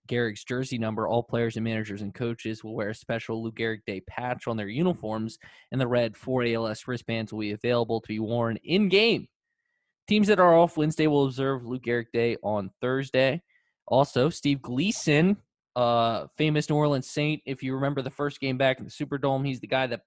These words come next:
infamously lo-, blocked the punt. Uh, he is also diagnosed with A L S. He will, uh,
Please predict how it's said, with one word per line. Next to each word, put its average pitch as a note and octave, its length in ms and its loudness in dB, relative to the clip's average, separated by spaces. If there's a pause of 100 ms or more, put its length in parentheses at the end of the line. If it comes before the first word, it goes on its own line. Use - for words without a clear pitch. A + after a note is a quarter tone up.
infamously C3 520 -10
lo-, B2 220 0 (460)
blocked C#3 220 4
the B2+ 80 -10
punt. C3+ 320 -2 (460)
Uh, A2 140 0
he B2 200 -6
is C3+ 100 -6
also B2+ 280 0
diagnosed A#2+ 480 -4
with A#2 200 -8
A A#2+ 140 0
L A#2 180 0
S. A#2 360 -2 (580)
He C3 320 0
will, A#2 720 2
uh, G#2+ 360 0